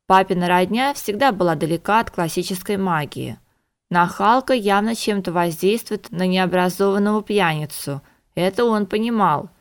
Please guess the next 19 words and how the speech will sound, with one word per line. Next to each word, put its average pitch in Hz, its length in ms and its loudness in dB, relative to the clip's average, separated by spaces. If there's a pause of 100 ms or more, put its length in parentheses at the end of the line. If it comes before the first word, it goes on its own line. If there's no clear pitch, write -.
(280)
но 165 140 -4
понимание 190 680 -2
никак 185 440 -2
не 226 80 -4
помогало 220 560 0
избавиться 202 640 -2
от - 240 -6
наведенного 185 680 -2
или 160 220 -2
внушенного 165 600 -4
раскаяния. 151 840 -4 (720)
«Саша», - 640 2 (220)
наконец 156 500 -2
не 170 140 -4
выдержал 151 500 -4
он, — 151 320 -2 (220)
«перестань». 170 680 0 (600)
«Что - 320 0
перестать?» 202 880 -2